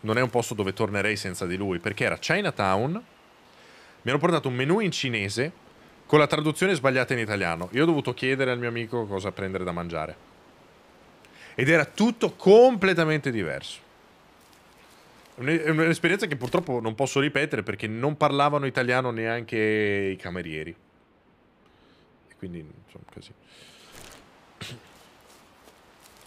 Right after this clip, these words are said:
Mi piacerebbe fare la stessa esperienza con il giapponese.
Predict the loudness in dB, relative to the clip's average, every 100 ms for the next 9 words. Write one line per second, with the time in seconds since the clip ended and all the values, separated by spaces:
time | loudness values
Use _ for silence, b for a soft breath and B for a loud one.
0 | -20 -20 -20 -14 0 0 2 2 2 4
1 | 2 4 4 4 4 2 0 -2 0 -2
2 | -2 -6 -6 -6 -2 -4 -2 -6 -6 -8
3 | -8 -8